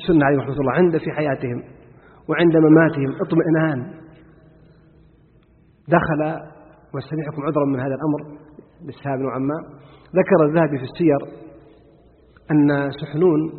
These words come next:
من أئمة المالكية دخل على ابن القصار، وابن القصار في مريض وهي مرض شديد،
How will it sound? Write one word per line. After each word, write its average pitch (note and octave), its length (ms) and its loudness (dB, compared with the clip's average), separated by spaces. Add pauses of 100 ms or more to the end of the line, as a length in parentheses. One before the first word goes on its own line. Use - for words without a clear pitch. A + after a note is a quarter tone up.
(460)
من C#3 100 -2
أئمة D3 300 2
المالكية C3+ 580 -2 (1200)
دخل E3 360 2
على D3 300 0
ابن D3 160 -2
القصار، C#3+ 600 -2 (600)
وابن C#3+ 140 0
القصار C#3+ 560 -2
في C#3 320 -4 (840)
مريض C3+ 320 2 (1120)
وهي C3 120 -8 (640)
مرض D3 360 2 (120)
شديد، C3+ 280 2